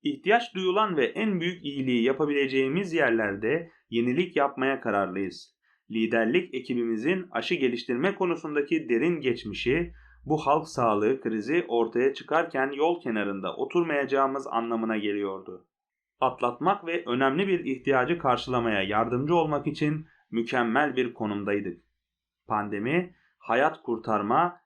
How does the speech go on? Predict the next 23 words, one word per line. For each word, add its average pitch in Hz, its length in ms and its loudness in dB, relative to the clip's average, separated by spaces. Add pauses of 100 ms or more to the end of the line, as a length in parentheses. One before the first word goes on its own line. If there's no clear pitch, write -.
(120)
ve 101 120 2
günlük 113 440 -2
faaliyetlerimizi 107 880 0
normale 113 440 2
döndürme 135 460 -2
potansiyeline 117 760 0
sahip 135 440 0
çözümler 123 480 -2
bulmaya 107 640 0 (140)
hepimize 127 480 0
görev 107 340 0
kıldı. 90 380 -10 (680)
Pek 139 220 -2
çoğu 107 280 2
gibi 131 460 0 (260)
covid'de 110 480 0
neredeyse 117 760 0 (160)
seksen 139 500 -2
yaşındaki 127 760 -2
yaşlı 113 440 -2
annem 113 480 -4
hastalığa 117 560 0
yakalandığında 101 1040 -2